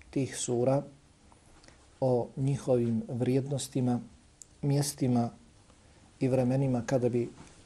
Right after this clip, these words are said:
trebalo učiti te sure, odnosno lijepo je da se one uče. Čuli smo kratki komentar na te sure i određene poruke i pouke za nas. I mogli smo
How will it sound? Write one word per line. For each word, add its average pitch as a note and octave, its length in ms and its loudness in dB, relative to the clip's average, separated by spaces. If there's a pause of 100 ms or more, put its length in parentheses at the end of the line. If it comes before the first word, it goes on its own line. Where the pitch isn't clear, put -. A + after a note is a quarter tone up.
(320)
trebalo B2 440 4
učiti B2+ 400 -4
te A#2+ 200 -2
sure, B2 340 0
odnosno A#2+ 360 -2
lijepo B2+ 360 -2
je A2+ 60 -2
da A2+ 100 -4
se - 220 -4
one B2 260 -2
uče. C#3+ 340 0 (1700)
Čuli D3+ 220 8
smo A#2+ 320 0 (760)
kratki C#3+ 400 2
komentar B2 640 -2 (440)
na B2 100 -6
te C3+ 220 2
sure C3+ 540 2
i C3 100 0
određene B2+ 640 2
poruke B2 420 0
i A2+ 60 -2
pouke A#2 560 2 (320)
za B2+ 200 4
nas. A2+ 360 2
I C#3+ 60 0
mogli D3 260 6
smo C#3 280 4